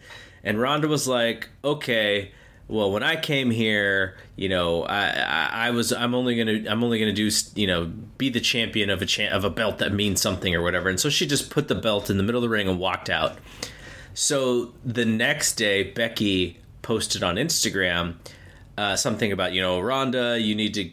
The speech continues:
go, go back and, and, and get that belt, 'cause I don't wanna win it from Steph. I wanna win it from you." And she basically <laughs> put up photos of pretending like that she had mugshots.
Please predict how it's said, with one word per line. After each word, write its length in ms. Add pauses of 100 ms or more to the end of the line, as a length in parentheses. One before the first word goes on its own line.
(160)
go, 240
go 180
back 420
and, 260
and, 260
and 160
get 200
that 200
belt, 480
'cause 140
I 100
don't 140
wanna 160
win 140
it 80
from 140
Steph. 480
I 40
wanna 140
win 140
it 60
from 160
you." 440 (680)
And 260
she 120
basically 420
<laughs> 100
put 380
up 160
photos 500
of 200
pretending 500
like 320
that 220
she 120
had 160
mugshots. 720